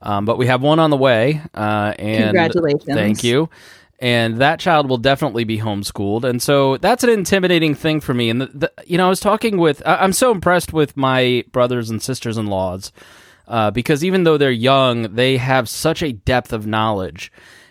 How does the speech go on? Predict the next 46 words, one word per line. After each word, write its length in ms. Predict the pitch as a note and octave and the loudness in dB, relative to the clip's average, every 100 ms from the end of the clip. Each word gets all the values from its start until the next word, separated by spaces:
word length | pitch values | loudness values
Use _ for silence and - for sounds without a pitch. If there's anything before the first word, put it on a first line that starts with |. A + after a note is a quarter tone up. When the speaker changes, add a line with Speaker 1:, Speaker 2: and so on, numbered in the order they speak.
| _ - | _ 0
Speaker 1:
And 120 | D3 | 2
there 80 | D3 | 2
doesn't 380 | F3 G#3 A3 | 2 0 -2
seem 300 | - G3 F3+ | -2 0 0
to 120 | D#3+ C#3+ | 0 -2
be, 300 | A#2+ C#3+ C#3 | 0 0 2
like, 240 | C3+ A#2 | 2 0
a 140 | B2 | -2
structure. 760 | G#2+ - - C3+ B2+ - B2+ A2+ | -2 -6 -2 0 0 -2 -2 0
Like, 200 | A2 A2+ | 0 0
I 200 | A#2+ F#3+ | 0 0
just 220 | G3 - | -2 -4
always 260 | C#3 D3+ C#3 | 0 0 0
imagined 720 | A#2+ B2 B2 A#2+ B2 A#2 A2+ - - - - | 0 0 0 -2 -4 -4 -6 -10 -20 -18 -2
my 160 | C#3 | -2
cou-, 240 | C#3+ - E3+ | 0 -4 -2
my 120 | E3+ | -2
cousin 340 | D3+ G3 F3+ F3 | 0 0 0 0
was 140 | C#3+ | 0
homeschooled. 580 | C#3+ C3 B2 C3+ B2+ A#2+ | 0 -2 -2 0 0 0
And 140 | A#2 | -2
so, 140 | A2 B2+ | 0 0
like, 260 | A#2+ B2+ | 0 -2
she 200 | - D#3+ | 0 0
had, 160 | D#3 C#3 | 2 2
like, 140 | C3+ | -2
a 60 | C3 | -4
classroom 920 | - C3 A#2 A2 - A2+ A2 A2 A2+ - - - - | -4 0 2 0 -2 -2 0 -2 -6 -10 -20 -20 -8
and 120 | B2 | -4
had 200 | B2+ C3 | 0 0
a 60 | C3+ | 0
curriculum. 840 | - C3 B2+ - B2 A#2 A#2+ A#2 | 0 0 0 0 0 2 2 2
And 80 | A#2 | 2
my 120 | A#2 | 0
aunt 260 | - B2 - | 0 -4 -2
sat 200 | - A#2 | -2 0
down 160 | A#2+ A#2+ | 0 0
and 100 | A2 | -4
taught 300 | - A#2 A#2 | 0 0 2
her. 140 | A#2 | 0
And 80 | A2+ | 0
it 40 | |
was, 140 | A2 A2+ | -2 -2
like, 120 | G#2+ | -2
very 200 | A#2+ A#2+ | 0 0
structured. 720 | - A#2+ A#2 - A2 G2 G2 | -2 -2 -2 -2 0 0 -2